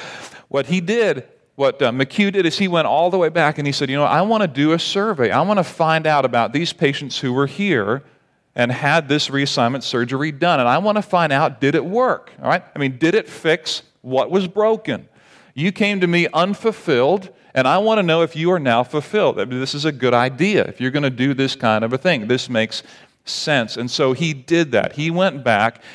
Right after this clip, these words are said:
and he surveyed and he did research on those who've gone through the surgery at Hopkins. Now, the results <laughs> were devastating. He's quoted in U S A Today,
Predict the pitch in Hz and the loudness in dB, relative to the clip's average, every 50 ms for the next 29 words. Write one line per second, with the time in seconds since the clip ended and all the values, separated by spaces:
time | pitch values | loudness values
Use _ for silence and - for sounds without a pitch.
0 | - - - 113 117 117 151 151 156 - - - - - 185 190 202 208 170 127 | -20 -6 -4 -2 -2 -2 -2 -4 -4 -4 -2 -2 0 2 2 2 2 2 2 2
1 | 110 101 101 113 120 139 143 135 147 151 135 123 139 156 160 - 170 139 - - | 2 2 2 2 0 -2 0 0 0 0 0 2 0 0 2 0 -2 -2 0 0
2 | 120 117 110 107 120 135 156 160 - 190 170 143 131 127 123 127 127 - 127 120 | 0 0 2 2 2 2 2 0 0 -4 -2 0 2 2 2 2 0 -2 -2 -2
3 | 120 123 117 120 - - 135 117 117 110 117 107 117 - - _ 120 110 113 127 | -2 -2 -2 -4 -4 -2 -2 -4 -4 -4 -6 -6 -6 -8 -8 _ -2 0 0 0
4 | 220 - - - - 185 175 165 - - - - - - 92 - - - _ - | -2 -4 -10 -8 -2 -2 0 0 -2 -6 -12 -20 -20 -16 -18 -18 -18 -20 _ -20
5 | - - _ 127 113 92 - - _ _ - - _ - 139 127 131 131 120 131 | -20 -8 _ -2 -2 -2 -4 -8 _ _ -20 -10 _ -2 0 2 2 0 0 0
6 | 196 220 202 139 110 - - - - - - - - - 123 - _ - - - | 2 2 2 2 0 -2 -6 -8 -10 -10 -10 -14 -16 -18 -18 -20 _ -20 -20 -20
7 | _ _ _ _ _ _ - 123 113 113 - 214 202 175 147 127 - - 110 98 | _ _ _ _ _ _ -6 -6 -4 -2 0 0 2 2 0 -2 -2 -2 -4 -4
8 | 87 - 117 - _ _ _ _ _ _ _ _ _ _ _ _ _ _ _ _ | -4 -8 -14 -20 _ _ _ _ _ _ _ _ _ _ _ _ _ _ _ _
9 | _ _ _ - _ - 151 143 - 190 196 208 202 180 175 160 160 160 160 151 | _ _ _ -10 _ -6 -6 -4 0 0 2 2 2 2 0 0 0 0 0 0
10 | 143 - 165 151 143 139 131 127 117 107 - 101 117 | 0 2 0 2 2 2 2 2 0 0 -2 -4 -12